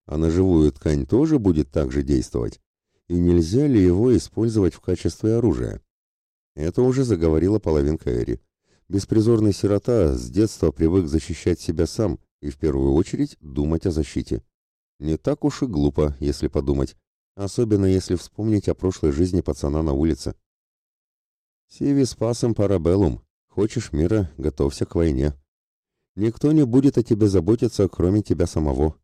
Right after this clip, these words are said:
и защищать тоже. Хочешь быть сильным и независимым, будь добр соответствовать. А иначе всё это лишь болтовня, и любой нищий, умеющий обращаться с ножом, станет причиной твоей безвременной кончины.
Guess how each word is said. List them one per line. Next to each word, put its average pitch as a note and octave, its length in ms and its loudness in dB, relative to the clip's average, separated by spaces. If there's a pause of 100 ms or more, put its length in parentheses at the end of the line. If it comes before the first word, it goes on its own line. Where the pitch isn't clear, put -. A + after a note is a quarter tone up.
(200)
и E2 80 -8
защищать F2+ 580 -4
тоже. C#2+ 340 -2 (680)
Хочешь D3 420 0
быть G2 220 2
сильным B2 580 2
и F#2 120 0
независимым, D#2+ 800 0 (460)
будь G2+ 300 -2
добр G2+ 280 2
соответствовать. D2 800 -2 (580)
А F#2 140 -4
иначе B2 360 0
всё - 240 -2
это A#2+ 300 4
лишь F#2+ 220 4
болтовня, E2+ 680 0 (240)
и C2+ 80 -8
любой D#2 380 2
нищий, C3 440 0
умеющий D#2 580 0
обращаться D2+ 520 -2
с - 80 -10
ножом, D#2+ 380 -2 (540)
станет A#2+ 480 -2
причиной A#2 500 -2
твоей D#2 340 0
безвременной D#2 580 0
кончины. C#2 500 -2